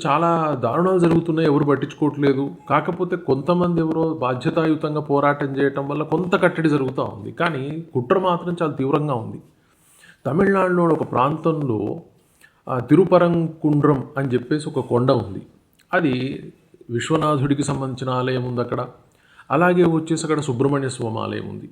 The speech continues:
ఇది కొన్ని వందల సంవత్సరాల నుంచి హిందువులు పూజ చేసుకుంటా ఉన్నారు. ఆ తర్వాత కొంతకాలంగా అక్కడ ఘర్షణలు నెలకొన్నాయి. ఏమైపోయింది అంటే, ఆ కొండని సికిందర్ మలై, అంటే సికిందరు బాద్షా ఇచ్చినటువంటి కొండగా పేర్కొంటూ,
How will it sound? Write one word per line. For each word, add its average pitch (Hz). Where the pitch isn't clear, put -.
ఇది 180
కొన్ని 170
వందల 131
సంవత్సరాల 165
నుంచి 151
హిందువులు 135
పూజ 117
చేసుకుంటా 113
ఉన్నారు. 101
ఆ 190
తర్వాత 196
కొంతకాలంగా 170
అక్కడ 139
ఘర్షణలు 160
నెలకొన్నాయి. 113
ఏమైపోయింది 151
అంటే, 131
ఆ 151
కొండని 165
సికిందర్ 185
మలై, 127
అంటే 143
సికిందరు 151
బాద్షా 135
ఇచ్చినటువంటి 131
కొండగా 131
పేర్కొంటూ, 123